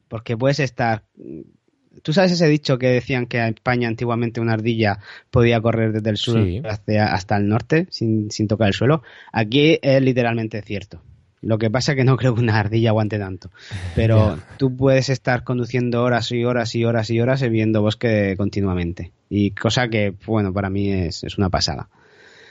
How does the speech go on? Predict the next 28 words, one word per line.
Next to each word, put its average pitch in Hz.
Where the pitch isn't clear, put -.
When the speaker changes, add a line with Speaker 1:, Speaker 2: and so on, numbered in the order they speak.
Speaker 1:
Y 151
luego, 143
pues, 143
os 117
recomiendo 120
mucho 120
la 107
costa 110
sueca, 143
que 123
está 113
plagado 117
de 104
islas, 143
mm, 113
donde 110
is-, 120
hay 113
cierto -
tipo 117
de 113
islas 127
que 113
se 113
pueden 117
visitar, 117
otras 110
son, 107